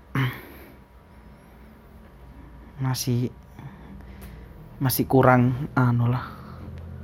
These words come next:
Apa ya? Cak aku, cak aku anu, apa, menyikapi seni ki masih banyak dilema di dalam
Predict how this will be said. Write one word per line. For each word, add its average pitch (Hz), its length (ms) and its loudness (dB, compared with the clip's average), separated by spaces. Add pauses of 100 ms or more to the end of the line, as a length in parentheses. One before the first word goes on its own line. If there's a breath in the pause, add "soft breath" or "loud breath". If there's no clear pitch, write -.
(880 loud breath)
Apa 220 340 6
ya? 160 200 10 (3000 loud breath)
Cak 214 100 4
aku, 247 120 0 (360)
cak 220 160 4
aku 240 200 4
anu, 190 380 8 (1120 loud breath)
apa, 220 280 -4 (200)
menyikapi 190 480 6
seni 190 340 8
ki 226 180 4 (2000 soft breath)
masih 185 400 2
banyak 156 240 8 (240)
dilema 156 560 8
di 113 100 6
dalam 117 380 4